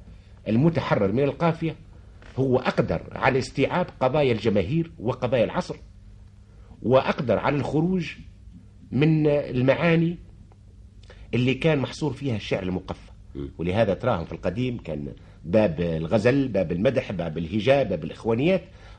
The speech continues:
Speaker 1: هو محصور في أبواب معينة اللي من شأنها كلها تكون، آه، ذات اتصال ذاتي أو ذات انبعاث ذاتي، شعور عاطفي ذاتي. آه، الشعر الحر راه هو أقدر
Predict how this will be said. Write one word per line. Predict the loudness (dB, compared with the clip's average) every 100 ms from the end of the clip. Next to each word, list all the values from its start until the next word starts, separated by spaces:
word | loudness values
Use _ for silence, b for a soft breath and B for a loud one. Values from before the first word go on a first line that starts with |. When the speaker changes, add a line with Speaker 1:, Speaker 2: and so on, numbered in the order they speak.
| 2
Speaker 1:
هو | 4
محصور | 4 -2 -2 0
في | 0 -4
أبواب | 2 2
معينة | 2 2 4 4 2 -2 b b -4
اللي | -2 -2 -2 -4 -2
من | -2
شأنها | 2 2 2
كلها | 0 -2 -2
تكون، | -4 -6 -4 -2 -4 -8 B B B B -2
آه، | 2 2
ذات | 2 2 2
اتصال | -4 -8 -6 -6 -2 -2
ذاتي | 2 0 0 -2
أو | 0
ذات | 0 -2 0
انبعاث | 0 0 0 -4 -4
ذاتي، | 0 0 0 -4 -14 B B -12
شعور | -6 0 0
عاطفي | 2 -2 -4 -8
ذاتي. | 0 0 -2 -18 b b b b b -4
آه، | 2 4
الشعر | 2 2 2
الحر | 2 0 0
راه | 2 0
هو | 0 0
أقدر | 0 -2 -2 -4